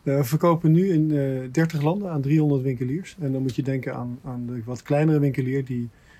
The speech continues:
vaak op B-locatie zit, maar wel in grote steden. Dus Berlijn is belangrijk voor ons, eh, Amsterdam,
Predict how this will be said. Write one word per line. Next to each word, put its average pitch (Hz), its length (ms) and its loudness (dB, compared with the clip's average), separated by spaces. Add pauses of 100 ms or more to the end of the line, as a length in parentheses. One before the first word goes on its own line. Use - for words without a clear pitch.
(140)
vaak 120 280 -8
op 127 120 -4
B-locatie 135 760 0
zit, 117 360 -8
maar 123 160 -8
wel 143 160 0
in 143 80 0
grote 127 280 -4
steden. 135 360 -6
Dus 123 120 -8
Berlijn 127 380 -4
is 127 100 -6
belangrijk 123 300 -8
voor - 160 -14
ons, 120 220 -14
eh, 123 120 -8
Amsterdam, 120 580 -8